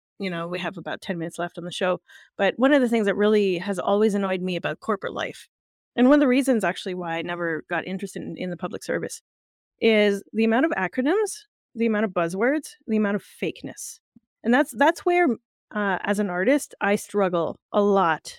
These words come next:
working in, in very large organizations. And, and it's one of the reasons why I thrive as a consultant, because I get to come in, and especially because I consult with startups, and I love startups because you have that kind of more one-on-one thing.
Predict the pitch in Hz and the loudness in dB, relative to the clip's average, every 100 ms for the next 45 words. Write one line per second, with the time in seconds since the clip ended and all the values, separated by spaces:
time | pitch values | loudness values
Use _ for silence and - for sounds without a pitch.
0 | - 196 185 208 190 180 170 196 175 170 | -10 -2 -2 -2 -6 -6 -4 -4 -2 -2
1 | 170 160 160 160 165 160 160 175 247 269 | -2 -2 -4 -6 -6 -4 -4 -2 0 0
2 | - _ - _ 208 202 - 196 185 185 | -2 _ -20 _ -2 -2 -2 -2 -2 -2
3 | 247 269 247 240 214 214 185 180 165 - | 0 2 4 2 2 -2 -2 -2 -4 -8
4 | - 196 240 302 185 165 - 165 175 175 | -6 0 2 2 0 -2 -4 -8 -8 -8
5 | 220 208 165 - - 196 - 175 - _ | -6 -6 -6 -10 -10 -10 -4 -4 -4 _
6 | _ _ _ 208 269 - 247 233 220 - | _ _ _ -2 -2 2 2 4 4 2
7 | 240 247 - 339 - 330 254 226 208 175 | 2 2 2 -2 0 0 2 0 -2 -4
8 | 190 196 170 - 175 - - 170 151 240 | -6 -2 -4 -4 -8 -10 -6 -2 0 0
9 | 277 - - _ _ _ _ - 254 190 | -2 -8 -16 _ _ _ _ -2 0 2
10 | 151 - 196 233 240 - - 202 247 214 | -2 -2 0 0 -4 -10 -4 0 0 0
11 | 196 190 208 185 - 190 180 175 185 175 | 0 0 0 -2 -4 -4 -4 -4 -6 -6
12 | 170 170 170 165 160 170 165 165 233 196 | -4 -4 -4 -4 -4 -4 -4 -2 0 0